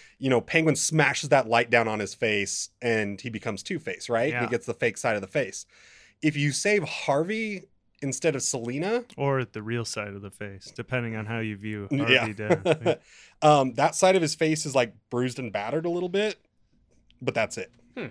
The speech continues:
Speaker 1: Like, and he doesn't wear, like, the fake face, side of the face, like the dude from,
Speaker 2: Yeah.
Speaker 1: uh, Boardwalk Empire, stuff
Speaker 2: Yeah.
Speaker 1: like that. Um, and there's really, like, no, like, like, I, I, I've,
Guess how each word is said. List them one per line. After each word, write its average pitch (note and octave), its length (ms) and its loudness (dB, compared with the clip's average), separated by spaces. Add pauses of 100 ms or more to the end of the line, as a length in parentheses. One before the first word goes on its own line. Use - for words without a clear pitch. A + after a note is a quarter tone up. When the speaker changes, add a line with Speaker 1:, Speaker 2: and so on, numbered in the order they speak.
Speaker 1:
Like, A#2+ 260 2
and B2+ 80 -2
he B2 60 2
doesn't B2+ 260 2
wear, A#2+ 160 6
like, A#2 180 4
the - 60 -12
fake A#2 260 -6
face, A#2 560 -4
side A#2 220 0
of A2 60 -4
the A2 80 -8
face, A2+ 320 -6
like G#2+ 140 -10
the G#2+ 60 -16
dude G#2+ 220 -10
from, A2 300 -8
Speaker 2:
Yeah. A#2 240 0
Speaker 1:
uh, G2+ 180 -2 (540)
Boardwalk A#2 400 4
Empire, A2 640 2
stuff - 260 -2
Speaker 2:
Yeah. A2+ 60 0
Speaker 1:
like G#2 140 0
that. G#2+ 340 2 (400)
Um, A#2 560 6
and C#3+ 160 2
there's B2+ 120 0
really, D4 280 0
like, F#3 180 2
no, D#3 880 4 (300)
like, B2 680 -2 (1500)
like, C3+ 320 -6
I, - 1200 -6
I, D#3+ 140 0
I've, E3+ 160 6